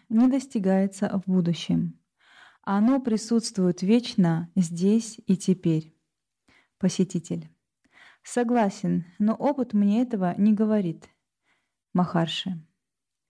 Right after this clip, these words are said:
Переживание освобождения присутствует здесь и сейчас. Человек не может отрицать своё собственное «я».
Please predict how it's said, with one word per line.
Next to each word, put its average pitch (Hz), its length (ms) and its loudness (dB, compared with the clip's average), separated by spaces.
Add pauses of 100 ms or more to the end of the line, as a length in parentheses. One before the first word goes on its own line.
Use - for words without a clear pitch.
(340)
Переживание 233 760 2
освобождения 196 1300 0
присутствует 214 760 4
здесь 180 400 0
и 208 100 -4
сейчас. 185 600 -4 (840)
Человек 226 580 0
не 233 160 2
может 226 440 0
отрицать 185 760 0
своё 185 340 2
собственное 190 880 0
«я». 165 360 -4